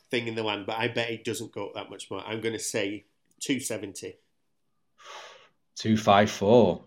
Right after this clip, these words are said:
Speaker 1: Wow.
Speaker 2: So not a big jump.
Speaker 1: No, it's ten grand
Speaker 2: Um,
Speaker 1: more, is it?
Speaker 2: yeah, well, I think, like, about thirteen grand more, yeah, twelve grand
Speaker 1: Wow.
Speaker 2: more, yeah. And then after that, you've then got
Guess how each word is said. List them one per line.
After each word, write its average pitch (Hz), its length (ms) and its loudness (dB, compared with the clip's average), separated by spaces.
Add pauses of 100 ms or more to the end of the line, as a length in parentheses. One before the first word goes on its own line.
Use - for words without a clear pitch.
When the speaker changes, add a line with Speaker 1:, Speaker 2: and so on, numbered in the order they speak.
Speaker 1:
Wow. 156 300 2
Speaker 2:
So 110 60 4
not 120 200 8
a 113 40 2
big 135 320 4
jump. - 460 4
Speaker 1:
No, 120 180 0
it's 117 140 -2
ten 147 200 2
grand 101 320 8
Speaker 2:
Um, 101 120 4
Speaker 1:
more, 101 80 0
is 101 100 -6
it? 110 200 -10 (880)
Speaker 2:
yeah, 107 380 6
well, 117 140 10
I 107 40 4
think, 131 160 6
like, 110 200 10
about 107 240 8 (400)
thirteen 101 460 6
grand 85 240 4
more, 85 260 0
yeah, 85 160 0
twelve 101 360 0
grand 82 200 -2
Speaker 1:
Wow. 82 60 -4
Speaker 2:
more, 80 240 -6
yeah. 80 160 -12 (1040)
And 104 240 -4
then 110 560 6
after 135 400 6
that, 101 400 8
you've 92 280 0
then 104 340 8
got 87 640 4